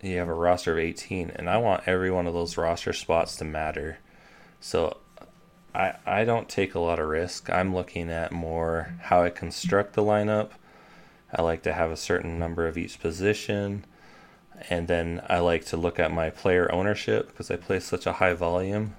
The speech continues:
So I, I, I learned a lesson where I was forty, fifty percent on players, and then they, they got hurt in week two. And then I'm down to seventeen players on my best ball roster. And that's, you know, that's not a situation that I,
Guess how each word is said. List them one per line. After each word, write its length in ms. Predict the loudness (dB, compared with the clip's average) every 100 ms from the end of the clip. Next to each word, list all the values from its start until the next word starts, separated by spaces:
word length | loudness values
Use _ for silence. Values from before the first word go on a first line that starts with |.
| -12
So 200 | 0 0
I, 100 | 0 -4 -14 -10
I, 120 | -10 -12 -18 2
I 80 | 6
learned 260 | 8 8 6
a 60 |
lesson 540 | 6 4 4 -2 -2 0
where 180 | 0 2
I 140 | 0
was 320 | 0 -4 -10 -16 -20
forty, 360 | 2 6 6 6
fifty 320 | 2 0 0
percent 400 | -2 0 2 4
on 160 | 2 0
players, 560 | 2 4 2 0 -6
and 260 | -8 -8 -6
then 200 | -6 -6
they, 200 | -6 -8 -12 _ -10
they 180 | -2 0
got 180 | 2 2
hurt 200 | 2 2
in 100 | -2
week 220 | -4 -6
two. 400 | -4 -2 -2 -4 -14 -20 -8
And 380 | -6 -6 -8 -4
then 160 | -2 0
I'm 140 | 0
down 220 | 0 -2
to 80 | -2
seventeen 500 | 0 0 0 -4 -8
players 400 | -2 0 0 0
on 100 | -2
my 160 | -2 -4
best 300 | -4 -6 -4
ball 160 | -4
roster. 480 | 0 -2 -4 -6 -6
And 200 | -4 -2
that's, 340 | -2 -2 -6 -12 -20 -18 -18 -18 -20 -20 -4
you 180 | -2 -2
know, 160 | -4 0
that's 300 | 0 2 0
not 160 | -2
a 40 | -2
situation 760 | -6 -6 -4 -4 -4 -6 -6
that 340 | -6 -6 -4
I, 360 | -4 -4 -4 -8